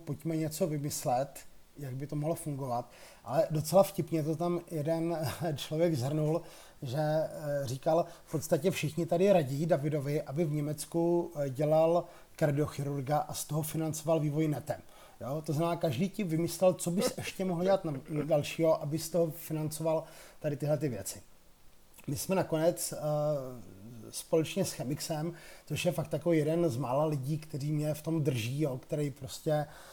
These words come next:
eh, <laughs> místo toho mě hejtoval, tak od něho slyším slova podpory, což je extrémně důležitý. Tak jsme společně objeli firmy,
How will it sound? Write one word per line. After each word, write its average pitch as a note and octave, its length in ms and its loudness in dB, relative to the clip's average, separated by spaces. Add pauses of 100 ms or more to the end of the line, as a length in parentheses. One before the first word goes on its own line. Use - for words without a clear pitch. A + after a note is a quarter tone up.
(180)
eh, C#3+ 400 2
<laughs> - 800 -4
místo D3+ 240 0
toho D#3 220 4
mě E3 260 4
hejtoval, D3 580 2
tak D3 200 -4
od C#3 160 -6
něho D3+ 420 0
slyším - 380 -4
slova D#3 200 0
podpory, D3 380 -4
což A#2 180 -10
je D#3+ 100 -2
extrémně D#3 420 -4
důležitý. C#3 420 -6 (640)
Tak B2 160 -10
jsme F3+ 200 2
společně E3 500 2
objeli F3+ 340 6
firmy, D3+ 500 0